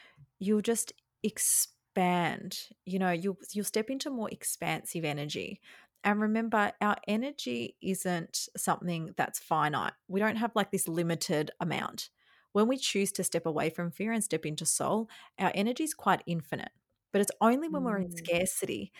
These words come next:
Speaker 1: and we, that's when fear's leading, that we go, "Oh my God, I don't have time. I'm s-, I'm gonna be so tired by three o'clock. I'm gonna, I'm g-, not gonna be able to go to the gym. I'm not gonna be able to do that." And we start to slip into scarcity,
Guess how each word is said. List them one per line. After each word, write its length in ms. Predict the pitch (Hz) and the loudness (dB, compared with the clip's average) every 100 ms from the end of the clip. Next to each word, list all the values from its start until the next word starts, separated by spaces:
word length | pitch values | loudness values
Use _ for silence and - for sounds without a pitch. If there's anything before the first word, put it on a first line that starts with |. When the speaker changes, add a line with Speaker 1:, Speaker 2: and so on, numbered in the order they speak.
| - - - 190 | -20 -20 -6 -2
Speaker 1:
and 100 | 180 | 0
we, 140 | 175 - | 0 2
that's 200 | 180 - | 0 2
when 120 | 165 | -6
fear's 440 | - 254 285 277 | -4 -2 0 2
leading, 420 | 156 123 78 - 202 | 0 -2 -4 -6 -6
that 120 | 175 | -4
we 60 | |
go, 120 | 196 220 | -4 -4
"Oh 60 | |
my 140 | 247 262 | -4 -4
God, 180 | 294 285 | -4 -4
I 60 | |
don't 120 | 277 | -4
have 140 | 294 294 | -8 -8
time. 640 | - 277 285 285 294 285 | -6 -4 -4 -4 -4 -4
I'm 60 | 226 | -4
s-, 180 | - - 262 | -4 -4 0
I'm 120 | 254 | 0
gonna 180 | 247 320 | 0 -2
be 120 | 330 294 | -2 0
so 240 | 311 285 | 2 0
tired 520 | - 254 247 277 285 | 0 2 4 2 0
by 140 | 262 247 | 0 -2
three 280 | - - 262 | -2 -4 -4
o'clock. 560 | 262 - 131 - - | -4 0 2 2 0
I'm 160 | - 214 | 0 0
gonna, 340 | 269 302 294 277 - - - - | 0 0 -2 -4 -14 -18 -20 -2
I'm 180 | 220 220 | 0 0
g-, 100 | - | 0
not 180 | 254 302 | -2 -2
gonna 140 | 302 | -2
be 80 | 285 | 0
able 160 | 269 254 | 0 0
to 60 | |
go 160 | 247 226 | 0 0
to 80 | 208 | 0
the 80 | 185 | -4
gym. 320 | - 269 254 | -2 0 2
I'm 80 | 220 | 0
not 160 | - | 0
gonna 160 | 247 254 | -4 -2
be 100 | 240 | 0
able 200 | 226 220 | 0 -4
to 80 | - | -6
do 160 | 190 | -4
that." 320 | 196 233 240 - - - - _ | 0 2 2 -2 -18 -18 -20 _
And 120 | 202 | 4
we 60 | 202 | 6
start 240 | 208 208 | 6 6
to 60 | 220 | 4
slip 200 | - 185 | -2 -4
into 120 | 160 165 | -2 -4
scarcity, 720 | - 151 165 - - 196 | -2 0 0 -2 -8 -10